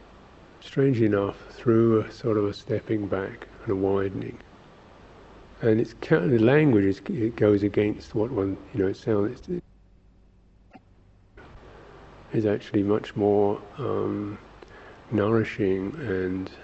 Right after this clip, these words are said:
and enriching than passion, 'cause you don't have the snatch, thrust,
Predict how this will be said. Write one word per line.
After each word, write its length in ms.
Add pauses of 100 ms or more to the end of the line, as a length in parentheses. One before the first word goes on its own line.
(240)
and 240
enriching 600 (920)
than 140
passion, 400 (800)
'cause 180
you 80
don't 80
have 100
the 80
snatch, 680 (1120)
thrust, 600